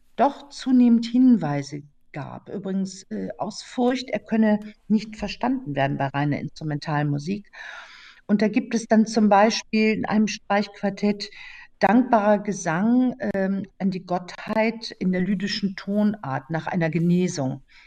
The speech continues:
so sinngemäß. Und man, man merkt an solchen Bemerkungen, dass für ihn Musik durchaus nicht nur ein Zahlenspiel war, nicht nur etwas Formales, sondern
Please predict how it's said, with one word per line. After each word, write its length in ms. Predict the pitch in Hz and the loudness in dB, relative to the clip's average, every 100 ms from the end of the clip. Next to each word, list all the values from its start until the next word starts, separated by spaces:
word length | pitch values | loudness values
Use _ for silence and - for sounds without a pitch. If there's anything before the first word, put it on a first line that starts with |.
| - | -20
so 220 | - 151 | -12 -10
sinngemäß. 720 | 151 156 156 156 160 156 156 - | -8 -8 -8 -6 -2 -2 -2 2
Und 240 | 196 196 - - - - - - - | 2 2 -6 -16 -14 -16 -18 -20 -4
man, 380 | 120 185 196 190 | 2 6 6 4
man 240 | 170 185 190 | 2 6 8
merkt 440 | 185 262 - - | 8 6 2 2
an 160 | 202 196 | 2 4
solchen 640 | 233 220 233 - 240 226 | 4 4 2 6 6 6
Bemerkungen, 720 | 208 190 185 220 - 254 247 | 2 2 2 2 2 4 4
dass 180 | 208 - | 0 -4
für 140 | - | -4
ihn 360 | 214 220 247 269 | -2 2 4 6
Musik 420 | 226 226 240 226 | 4 2 -2 -4
durchaus 640 | - 220 226 202 240 262 233 | -2 -4 -2 0 0 0 0
nicht 220 | 233 233 | 0 2
nur 100 | 220 | 2
ein 200 | 202 208 | 2 0
Zahlenspiel 500 | 214 220 247 247 254 _ _ | 0 4 6 4 2 _ _
war, 240 | - 151 156 | -8 -4 -2
nicht 260 | 175 165 | -4 -2
nur 100 | 196 | -2
etwas 300 | 190 - 196 | -2 -2 -6
Formales, 680 | - 180 180 185 220 208 - | -2 -2 0 2 2 2 0
sondern 320 | 185 185 185 | -2 0 0